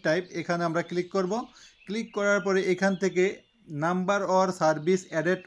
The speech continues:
without request, এই যে অপশনটি আছে এটাকে আমরা সিলেক্ট করে দেব।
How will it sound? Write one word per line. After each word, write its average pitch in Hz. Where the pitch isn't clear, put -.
without 156
request, 127
এই 180
যে 196
অপশনটি 185
আছে 190
এটাকে 151
আমরা 147
সিলেক্ট 196
করে 151
দেব। 117